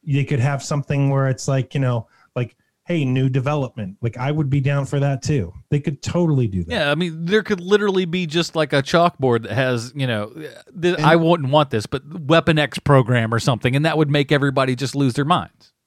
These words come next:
Speaker 3: Whatever the big reveal is, if there really is a big reveal, the fact that Elizabeth Olsen said it's gonna be Mark Hamill showing up in The Mandalorian level big, I think they're setting themselves up to have to apologize for overstating that, 'cause I
Speaker 1: Yeah,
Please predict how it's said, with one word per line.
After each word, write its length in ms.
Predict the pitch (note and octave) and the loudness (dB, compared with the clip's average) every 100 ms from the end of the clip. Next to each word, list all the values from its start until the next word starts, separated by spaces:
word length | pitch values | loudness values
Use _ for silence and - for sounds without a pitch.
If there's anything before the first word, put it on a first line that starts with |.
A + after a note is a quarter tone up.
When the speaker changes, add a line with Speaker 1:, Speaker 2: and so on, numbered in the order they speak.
| _ _ | _ _
Speaker 3:
Whatever 440 | A#2 C3 E3 G#3+ A#3+ | -4 0 0 0 0
the 260 | G3+ C#3+ C3 _ | 0 -2 -6 _
big 320 | - D3 D#3+ C#3+ | -2 0 0 0
reveal 640 | B2+ A2+ A2+ C3 D3 C#3 | 0 2 2 2 2 0
is, 440 | G#2+ B2+ C#3+ D3 A#2+ | 0 2 2 0 -2
if 120 | A2 | -2
there 120 | G#2 | -2
really 380 | G2 A2 G2+ F#2 | 0 2 2 0
is 160 | A2+ B2+ | 0 -2
a 40 | |
big 200 | B2+ C3 | -2 -2
reveal, 440 | B2 B2 C3+ C3 C3+ _ _ - | -2 0 0 0 -4 _ _ -6
the 100 | A#2 | -4
fact 320 | A2 D3 E3+ | -2 -4 -2
that 60 | D#3+ | 0
Elizabeth 460 | C3 C#3 C#3+ A#2+ A#2+ | 2 2 2 0 0
Olsen 420 | C3+ C#3 C#3 B2+ | 0 0 0 0
said 160 | C3 A#2 | 0 -2
it's 160 | A2 | -2
gonna 160 | B2+ A2+ | 0 0
be 320 | A2 G#2 G2 - | 2 2 0 -2
Mark 400 | G2 A2+ A#2+ A#2 | -8 -4 -4 -2
Hamill 340 | C3 B2 B2 | 0 2 2
showing 340 | A#2 B2+ A#2+ | 0 0 2
up 160 | A2 A2 | 2 0
in 60 | G#2 | 0
The 60 | |
Mandalorian 720 | G2+ A2+ A2+ G2+ G2+ G#2+ A2 G#2+ | 2 4 2 2 2 2 2 2
level 260 | A2+ A2 | 2 0
big, 420 | G#2 A2+ A2+ A#2 - _ - | 0 0 0 -2 -8 _ -8
I 100 | G#2+ | -6
think 320 | G#2 C#3+ F3 | -2 -2 0
they're 120 | C3 | 0
setting 420 | A2+ - C#3+ - A2+ | -2 -2 -4 0 -2
themselves 360 | G#2+ A#2 G#2 | 0 -2 -2
up 140 | G#2+ - | -4 -2
to 60 | |
have 140 | G2 - | -4 -2
to 80 | F#2 | -6
apologize 600 | - F#2+ F#2+ G2 F2 E2+ | -4 -2 -2 -2 -4 -4
for 140 | F2+ | -4
overstating 560 | E2+ E2 - E2+ D2+ D2 | -4 -4 -4 -4 -4 -4
that, 180 | C#2 | -6
'cause 140 | - G2+ | -6 -4
I 60 | |
Speaker 1:
Yeah, 160 | B2+ F3 | 0 0